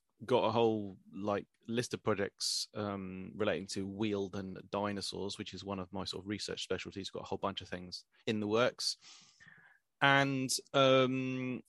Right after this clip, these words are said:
for some years now, myself and others have been working on these two new Baryonychine spinosaurs from the,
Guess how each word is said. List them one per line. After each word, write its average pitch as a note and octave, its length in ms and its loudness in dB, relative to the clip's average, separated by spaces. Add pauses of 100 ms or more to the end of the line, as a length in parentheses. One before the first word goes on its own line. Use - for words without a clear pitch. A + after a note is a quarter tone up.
(180)
for C#3 100 2
some C#3 360 6
years C#3 560 6
now, C3+ 300 4
myself B2+ 380 4
and C3 80 4
others B2 240 4
have A#2+ 100 -2
been A#2 120 0
working B2+ 320 4
on B2 140 2
these A#2+ 360 0
two C3+ 540 4
new A#2+ 340 2
Baryonychine A2+ 760 2
spinosaurs C3+ 720 0
from G#2+ 380 -4
the, G2+ 440 -6